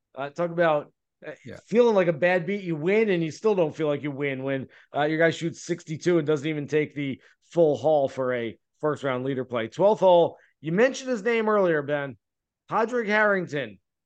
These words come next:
Speaker 1: I've got a good feeling about Padraig this week. He's fifty-one years old. You know what? Once upon a time, a guy who was fifty-nine years old, woulda, coulda, shoulda won
Speaker 2: Yeah.
Speaker 1: this golf tournament back in oh nine when Tom Watson had a great chance to beat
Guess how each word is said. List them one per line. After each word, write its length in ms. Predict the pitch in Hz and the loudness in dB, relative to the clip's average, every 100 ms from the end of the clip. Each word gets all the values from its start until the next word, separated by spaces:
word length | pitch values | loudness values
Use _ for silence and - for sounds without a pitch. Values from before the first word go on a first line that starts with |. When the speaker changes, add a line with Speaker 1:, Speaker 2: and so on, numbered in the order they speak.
| _ | _
Speaker 1:
I've 140 | 143 | -8
got 160 | 156 180 | 0 2
a 80 | 175 | 0
good 720 | 120 180 226 247 247 247 180 | 0 4 8 8 8 6 2
feeling 380 | 240 240 226 190 | -2 0 0 0
about 340 | 175 175 175 | 0 -2 -2
Padraig 400 | 180 196 170 156 | 0 0 -2 -6
this 180 | 151 - | -10 -8
week. 180 | 143 123 | -8 -8
He's 140 | 131 | -8
fifty-one 520 | - 202 - 208 208 | -2 -2 0 0 2
years 220 | 202 196 | 4 4
old. 360 | 196 202 208 160 _ _ | 4 4 2 -4 _ _
You 100 | 139 | -2
know 100 | 165 | 2
what? 260 | 185 202 208 _ _ _ _ _ _ _ _ | 4 4 2 _ _ _ _ _ _ _ _
Once 200 | 156 180 | -4 -4
upon 280 | - 190 180 | 0 2 4
a 20 | |
time, 240 | 180 185 170 | 2 2 2
a 40 | |
guy 120 | 170 | 2
who 80 | 170 | 2
was 120 | 151 | 0
fifty-nine 540 | - 185 170 170 180 175 | -6 -8 -2 0 0 2
years 220 | 165 147 | 0 2
old, 260 | 151 143 | 0 -2
woulda, 200 | 143 170 | -4 -6
coulda, 220 | 170 175 151 | -4 -4 -4
shoulda 480 | - 190 156 120 - _ _ | 0 2 2 -2 -6 _ _
won 280 | 131 156 175 | -6 0 2
Speaker 2:
Yeah. 40 | |
Speaker 1:
this 160 | 160 147 | 2 -2
golf 300 | 160 151 151 | -2 -2 0
tournament 460 | 151 147 139 131 120 | -2 -2 -4 -8 -2
back 200 | 143 147 | -2 -2
in 80 | 143 | -4
oh 100 | 143 | -2
nine 500 | 139 143 131 127 - _ - | -2 -2 -2 -6 -10 _ -10
when 160 | 139 | -8
Tom 320 | - 156 147 143 | -2 0 0 0
Watson 400 | 151 151 147 127 | 0 0 -6 -6
had 180 | 139 | -4
a 160 | 139 139 | -4 -6
great 420 | 120 113 151 160 | -8 -4 -4 -4
chance 360 | - 151 135 135 | -6 -6 -6 -10
to 80 | 131 | -12
beat 280 | 139 135 | -10 -10